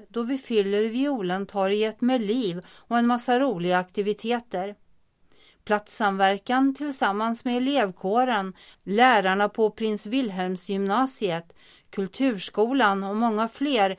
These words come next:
bjuder in allmänheten att delta på ett arrangemang som vi tror ska locka fram ljuset i oss och vår stad. I planen finns olika musikframträdanden, experiment,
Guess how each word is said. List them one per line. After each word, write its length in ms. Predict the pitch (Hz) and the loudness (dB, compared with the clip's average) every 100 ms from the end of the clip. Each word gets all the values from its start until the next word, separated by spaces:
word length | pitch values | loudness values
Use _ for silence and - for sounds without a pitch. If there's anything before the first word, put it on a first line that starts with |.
| - - _ - | -12 -20 _ -2
bjuder 340 | 302 302 320 | 0 0 0
in 260 | 233 226 247 | 2 2 2
allmänheten 840 | 262 233 190 190 208 226 226 262 | 2 2 0 -2 0 0 0 0
att 200 | 269 269 | 0 0
delta 580 | 294 180 185 - 208 208 | -2 0 -2 0 0 0
på 200 | - 220 | 0 -4
ett 220 | 220 - | -2 0
arrangemang 840 | 247 254 285 254 220 240 202 185 | 2 2 2 2 2 0 -2 -6
som 240 | - 240 | -6 -2
vi 100 | 254 | -2
tror 260 | 269 202 196 | -2 -2 -2
ska 220 | - 226 | -2 -2
locka 300 | 220 220 262 | -2 0 0
fram 380 | 247 202 202 220 | 2 2 2 0
ljuset 720 | 202 233 285 269 - 254 - - | -2 -2 -4 -4 0 0 -2 -10
i 180 | - 269 | -2 0
oss 340 | 190 202 - | 0 -2 -12
och 280 | - 208 214 | -4 -2 0
vår 180 | 233 226 | 0 0
stad. 540 | - - 185 202 202 _ _ _ _ _ _ _ _ _ _ - - _ | -4 0 2 2 0 _ _ _ _ _ _ _ _ _ _ -20 -20 _
I 100 | 190 | -10
planen 600 | 180 202 220 240 254 262 - | -2 2 4 4 4 4 2
finns 320 | - 226 220 | -4 -4 -2
olika 400 | 277 262 196 214 | -2 -2 -2 -2
musikframträdanden, 1600 | 208 214 - 277 - 226 196 196 208 202 226 247 240 196 180 185 - | -2 -4 -4 -4 -4 -2 0 -2 0 0 2 0 0 -2 -4 -8 -10
experiment, 880 | 208 214 - 240 240 262 208 185 - | -10 -10 -4 0 2 2 2 -4 -12